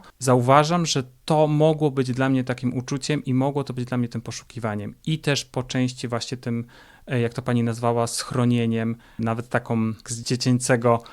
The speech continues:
nazewnictwa bazą, ale też placem zabaw na przykład.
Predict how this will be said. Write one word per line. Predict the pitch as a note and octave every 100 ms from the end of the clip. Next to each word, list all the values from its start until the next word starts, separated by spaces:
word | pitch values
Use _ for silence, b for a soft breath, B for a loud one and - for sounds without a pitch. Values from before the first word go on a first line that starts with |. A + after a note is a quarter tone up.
| A#2+
nazewnictwa | A#2+ B2+ B2+ B2+ - - A#2
bazą, | A2 A#2+ A#2 A#2 B2 C#3+ D#3+ -
ale | - C3 C#3
też | - D#3
placem | - E3 C3+ A#2
zabaw | G#2+ F#2+ G2+ -
na | G#2
przykład. | - - - A2 -